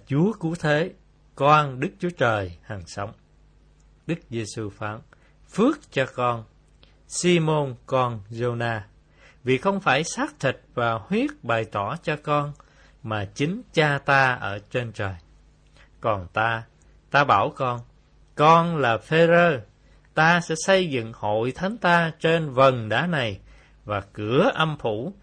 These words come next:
sẽ không thắng nổi hội đó. Ta sẽ cho con chìa khóa của nước thiên đàng, bất cứ điều gì con buộc dưới đất thì cũng sẽ buộc ở trên trời,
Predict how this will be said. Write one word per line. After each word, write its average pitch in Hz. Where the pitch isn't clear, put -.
sẽ -
không 185
thắng 196
nổi 135
hội 92
đó. 110
Ta 131
sẽ 131
cho 135
con 139
chìa 131
khóa 190
của 151
nước 196
thiên 190
đàng, 123
bất 196
cứ 277
điều 156
gì 123
con 151
buộc 135
dưới 156
đất 180
thì 135
cũng 117
sẽ 135
buộc 135
ở 135
trên 196
trời, 127